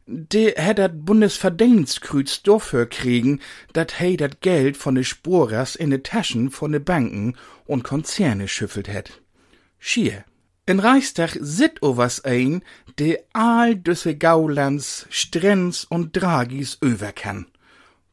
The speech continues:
Wolfgang Schäuble. Dei het nämlich an neunzehnhundertvierundneunzig von den Waffenhöger Karl-Heinz Schreiber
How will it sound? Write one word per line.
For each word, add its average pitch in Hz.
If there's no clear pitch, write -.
Wolfgang 131
Schäuble. 101
Dei 202
het 135
nämlich 139
an 131
neunzehnhundertvierundneunzig 170
von 143
den 123
Waffenhöger 131
Karl-Heinz 139
Schreiber 143